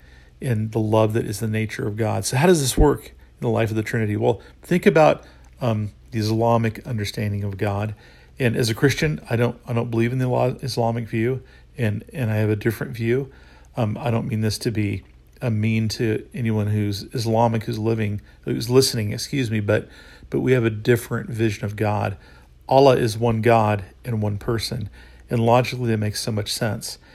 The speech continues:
And of course, as a Christian, I have commonality with that view 'cause I believe in one God too. We're both religions that believe in one God. So I celebrate the light in that.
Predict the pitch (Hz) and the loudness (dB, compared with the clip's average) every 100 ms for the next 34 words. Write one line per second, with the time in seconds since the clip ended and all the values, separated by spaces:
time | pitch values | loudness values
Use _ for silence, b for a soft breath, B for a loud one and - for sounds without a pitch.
0 | b b 127 - 135 120 110 107 147 123 | b b -2 4 4 2 -2 -2 -2 -2
1 | - 113 110 - 143 123 113 110 135 131 | -2 -4 -6 -4 0 2 2 0 0 0
2 | 107 110 107 107 107 120 131 135 127 113 | 0 0 -2 -4 -4 -2 -2 0 -2 0
3 | 113 110 107 101 120 113 101 B B B | -2 -2 -2 -4 -4 -4 -4 B B B
4 | 120 107 120 - 117 113 107 107 123 123 | 2 6 6 6 -2 0 -2 -6 -6 -4
5 | 107 104 104 104 107 101 104 101 B B | -4 -4 -4 -4 -4 -2 -4 -8 B B
6 | B - 107 - 143 135 123 110 104 107 | B -2 0 2 4 4 4 0 0 -2
7 | 104 110 123 120 101 107 107 151 | 2 0 0 -4 -4 -2 -4 -8